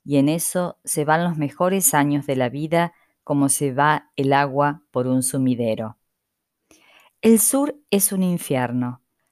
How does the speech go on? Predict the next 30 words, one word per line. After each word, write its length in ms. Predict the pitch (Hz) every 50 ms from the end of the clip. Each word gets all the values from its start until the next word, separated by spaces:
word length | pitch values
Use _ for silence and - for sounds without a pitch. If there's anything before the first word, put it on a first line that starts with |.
| _ _ _ -
El 160 | 196 196 196
sur 260 | - - 254 254 247
tiene, 320 | 247 - 226 226 220 226
sin 240 | 214 - - 190 165
embargo, 640 | 156 151 156 156 170 180 185 180 185 190 190 - _ -
algo 340 | 170 175 180 165 170 165 143
bueno, 520 | 139 143 135 131 127 123 127 127 127 _ _ _ _ _ _ -
y 100 | 165 180
es 100 | 170 -
que 120 | - 180
a 60 | 175
la 120 | 156 143 143
larga 560 | 151 160 170 185 185 180 196 196 190 - _ -
se 240 | - - - 156 147
hace 180 | 147 - -
insoportable. 1080 | 160 156 151 - - 143 - 147 143 143 - - 139 131 123 117 120 120 120 120 120 _ _ _ _ _ _ _ _ _ _ _ -
Te 100 | - 180
exige 420 | 175 - - - 254 240 - 262
tomar 380 | 254 - 196 175 175 180 185 190
medidas 580 | 185 170 165 165 190 196 185 214 214 208 -
porque 380 | - - - 151 151 - 156 143
tarde 400 | - - 156 147 143 139 135 135
o 80 | 131 131
temprano 760 | - 131 127 135 131 - 170 175 185 190 190 196 202 - - -
se 240 | - - 160 143
hace 180 | 139 139 - 147
insufrible. 840 | 143 143 - - 139 - - 139 131 131 123 117 120 117 117 120 - _ _ _ _ _ _ _ _ _ _ _ _ _ _ _ _ _ _ _ -
¿Dónde 300 | 359 370 370 349 262 196
estás 340 | 165 - - 156 147 - _ _
tú? 320 | - 127 127 135 160 -